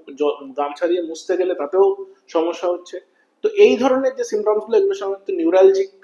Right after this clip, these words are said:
বা নিউরালজিয়া আমরা বলে থাকি। তার মধ্যে most কমন হচ্ছে ট্রাইজেমিনাল নিউরালজিয়া। এছাড়াও অনেক অন্যান্য ধরনের হয়, ট্রাইজেমিনাল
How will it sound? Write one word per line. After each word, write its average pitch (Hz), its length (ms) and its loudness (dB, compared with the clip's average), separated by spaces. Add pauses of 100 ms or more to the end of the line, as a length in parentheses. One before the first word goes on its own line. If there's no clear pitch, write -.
(160)
বা 156 160 0
নিউরালজিয়া 175 560 2
আমরা 160 220 -2
বলে 143 140 -2
থাকি। 147 240 -12
তার 147 140 -10
মধ্যে 156 220 -8
most 190 320 -6
কমন 165 240 -8
হচ্ছে 170 180 -8
ট্রাইজেমিনাল 170 640 -2
নিউরালজিয়া। 120 540 -10 (560)
এছাড়াও 233 340 8
অনেক 196 260 0
অন্যান্য 196 340 -2
ধরনের 190 340 -6
হয়, 208 180 -6
ট্রাইজেমিনাল 170 680 -4